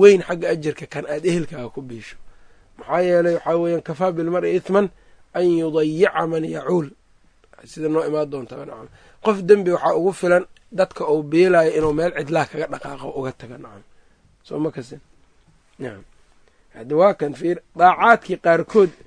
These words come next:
diinaar jihaad lagu bixiyaa laga fadli badan yahay lagu leeyahay, oo waxaa ka fadli badan midka aad ilmaha iyo xaaskaaga aad ku nafaqayso, ku bixiso. Diinaar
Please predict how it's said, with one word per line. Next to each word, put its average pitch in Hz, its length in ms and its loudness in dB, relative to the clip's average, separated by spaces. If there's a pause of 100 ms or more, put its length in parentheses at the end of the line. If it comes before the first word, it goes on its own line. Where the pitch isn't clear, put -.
(380)
diinaar 190 580 2
jihaad 156 500 6
lagu 190 240 0
bixiyaa 180 360 2
laga 170 200 4
fadli 202 300 0
badan 175 220 2
yahay 165 180 4
lagu 160 200 -2
leeyahay, 165 300 0
oo 156 160 0
waxaa 160 200 -2
ka - 80 -16
fadli 185 260 -2
badan 175 160 2
midka 185 180 -6
aad 165 100 -4
ilmaha 175 280 2
iyo 160 100 4
xaaskaaga 165 520 0
aad 151 140 -6 (400)
ku 185 100 0
nafaqayso, 156 560 -2
ku - 100 -12
bixiso. 131 360 -14 (520)
Diinaar 202 460 4